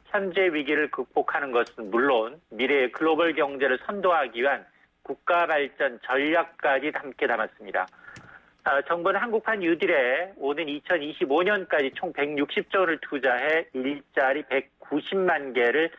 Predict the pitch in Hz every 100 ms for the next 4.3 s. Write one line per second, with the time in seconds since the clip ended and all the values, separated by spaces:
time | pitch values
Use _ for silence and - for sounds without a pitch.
0 | _ - 131 135 123 120 127 135 117 101
1 | 92 92 - - - - - - - 143
2 | 151 202 196 190 185 180 190 208 202 202
3 | 208 165 190 202 185 165 147 131 110 -
4 | 104 98